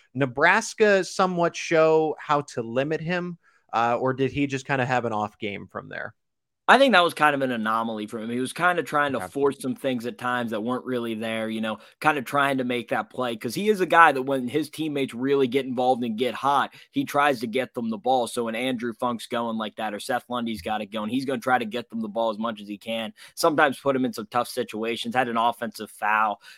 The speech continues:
Speaker 2: down the stretch of the game near the end of it that kinda gave him that seventh turnover. So he was kinda trying to force plays. It was weird. I was listening to Steve Jones and Dick Girardi talk about it on Penn State's radio call, and they kinda mentioned that Jalen Pickett went a month without seven turnovers and had seven turnovers in one game against Nebraska.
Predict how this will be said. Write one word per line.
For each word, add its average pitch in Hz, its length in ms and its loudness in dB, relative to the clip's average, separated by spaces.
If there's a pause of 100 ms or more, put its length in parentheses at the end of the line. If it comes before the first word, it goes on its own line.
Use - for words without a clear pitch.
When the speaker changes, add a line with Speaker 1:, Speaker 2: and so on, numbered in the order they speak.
(100)
Speaker 2:
down 131 200 6
the 117 100 -2
stretch 120 320 -4
of 113 60 -10
the 110 80 -6
game 110 240 -4
near 113 160 -2
the 107 180 -4
end 110 200 -4
of 104 100 -8
it 110 160 -6
that 107 100 -10
kinda 113 220 -2
gave 110 200 -4
him 110 40 -2
that 107 160 -6
seventh 110 460 -6
turnover. 107 500 -6 (160)
So 165 140 -2
he 180 40 4
was 175 120 -4
kinda 240 260 2
trying 180 220 2
to 123 60 0
force 156 280 0
plays. 143 480 4 (180)
It 147 140 4
was 139 160 2
weird. 143 260 4
I 135 60 6
was 120 140 0
listening 135 420 0
to 110 80 -8
Steve 135 320 -2
Jones 127 300 2
and 107 100 -6
Dick 127 220 -2
Girardi 120 400 0
talk 117 220 -2
about 113 180 0
it 107 40 -4
on 104 120 -6
Penn 117 200 -6
State's 110 300 -6
radio 113 400 -4
call, 110 360 -4 (140)
and 117 100 -2
they 143 80 2
kinda 139 200 4
mentioned 123 400 -2
that 107 140 -4
Jalen 151 320 0
Pickett 151 300 -2
went 123 200 -4
a 110 60 -4
month 110 560 2
without 110 340 -2
seven 107 360 -6
turnovers 107 460 -6
and 110 80 -4
had 110 120 -4
seven 120 320 -2
turnovers 117 420 -4
in 110 140 -4
one 113 240 0
game 110 280 -4
against 104 340 -8
Nebraska. 107 640 -4